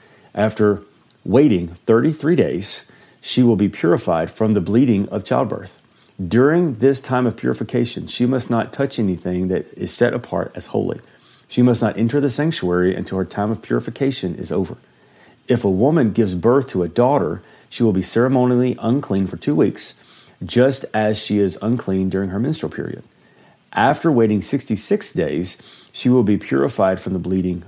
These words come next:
of her childbirth.'" Verse six, "When the time of purification is completed,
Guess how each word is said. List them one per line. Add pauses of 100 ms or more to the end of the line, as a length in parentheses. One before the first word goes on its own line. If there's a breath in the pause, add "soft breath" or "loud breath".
of
her
childbirth.'" (480 soft breath)
Verse
six, (260 soft breath)
"When
the
time
of
purification
is
completed,